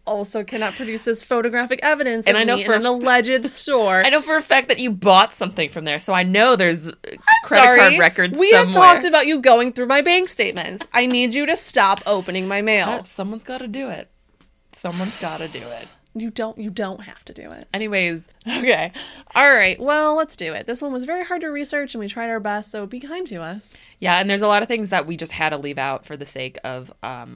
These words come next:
Speaker 2: our own brains and also the
Speaker 1: Yeah.
Speaker 2: time of this episode.
Speaker 1: Yeah, and also, um, personal news,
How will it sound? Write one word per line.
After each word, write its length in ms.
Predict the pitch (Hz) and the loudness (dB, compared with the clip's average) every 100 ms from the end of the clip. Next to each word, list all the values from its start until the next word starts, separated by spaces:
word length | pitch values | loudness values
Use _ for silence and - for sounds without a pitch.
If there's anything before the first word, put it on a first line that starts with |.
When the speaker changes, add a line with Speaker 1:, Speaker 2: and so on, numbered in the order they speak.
| - | -16
Speaker 2:
our 200 | 123 117 | -14 -14
own 180 | 131 139 | -14 -16
brains 520 | 143 139 165 208 214 | -14 -12 -10 -10 -10
and 100 | 185 | -10
also 340 | 165 175 190 | -10 -10 -10
the 120 | 180 180 | -10 -12
Speaker 1:
Yeah. 40 | |
Speaker 2:
time 240 | 180 156 | -12 -12
of 120 | 180 180 | -12 -12
this 160 | 208 | -12
episode. 440 | - 185 160 143 175 _ _ _ | -12 -12 -12 -14 -16 _ _ _
Speaker 1:
Yeah, 320 | 185 180 175 | -12 -10 -10
and 100 | 190 | -12
also, 460 | 208 220 226 208 196 | -8 -8 -6 -8 -8
um, 240 | 190 180 180 | -12 -12 -12
personal 400 | 226 254 202 170 | -12 -12 -14 -14
news, 380 | 160 156 - | -16 -18 -20